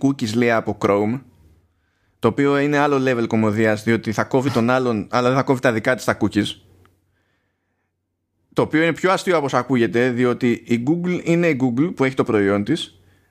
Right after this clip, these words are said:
Ε, η Google διαχειρίζεται εταιρείες που είναι μεσάζοντες στις διαφημιστικές για να πουλάνε διαφημιστικό χώρο στις υπηρεσίες της. <laughs> Είναι σε όλη την αλυσίδα. Και είναι και η ίδια εταιρεία μπορεί να λειτουργήσει ως διαφημιστική.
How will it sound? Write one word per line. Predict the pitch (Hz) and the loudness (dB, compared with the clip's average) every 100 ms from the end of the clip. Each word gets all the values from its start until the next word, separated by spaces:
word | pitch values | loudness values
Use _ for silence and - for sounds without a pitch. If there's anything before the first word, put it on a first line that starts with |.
| _ | _
Ε, | - 113 - - | -2 0 -2 -2
η | 117 | 0
Google | 147 170 180 185 139 135 | 0 -2 -2 -2 -6 -2
διαχειρίζεται | 143 127 139 175 185 170 | -2 0 0 0 0 0
εταιρείες | 143 135 127 120 170 143 107 | -2 0 0 2 2 0 -2
που | 135 | -2
είναι | 147 | 0
μεσάζοντες | 165 135 151 160 165 131 117 | 2 0 0 -2 -2 -2 -2
στις | 117 | 0
διαφημιστικές | 117 110 117 104 107 117 | 0 0 -2 -4 -2 0
για | 107 | 2
να | 113 | 0
πουλάνε | 113 120 156 | 0 0 0
διαφημιστικό | 147 139 113 101 143 | -2 -2 -4 0 0
χώρο | 131 120 131 - | 2 0 0 -4
στις | - 120 | -4 -2
υπηρεσίες | 113 107 98 101 95 | 0 0 2 0 0
της. | 127 - - _ - - - - - - | -2 -2 -10 _ -18 -14 -12 -8 -10 -10
<laughs> | _ - _ _ _ _ _ | _ -20 _ _ _ _ _
Είναι | - 180 | -2 0
σε | 175 | 2
όλη | 214 | 0
την | 180 | 0
αλυσίδα. | 156 123 139 107 101 - _ _ _ _ _ _ _ _ - | 0 0 0 0 -2 -8 _ _ _ _ _ _ _ _ -6
Και | 143 139 - - - 139 - - | 0 0 -2 -10 -10 -10 -8 -2
είναι | 175 220 | 0 0
και | 220 | 0
η | 226 226 | 2 2
ίδια | 202 170 | 2 0
εταιρεία | 302 139 139 127 131 123 | 2 0 0 0 -2 0
μπορεί | 131 139 | 0 2
να | 127 | 0
λειτουργήσει | 123 127 123 120 | 0 0 0 0
ως | 117 | 0
διαφημιστική. | 120 120 110 104 92 90 | 0 0 -4 -2 -2 -4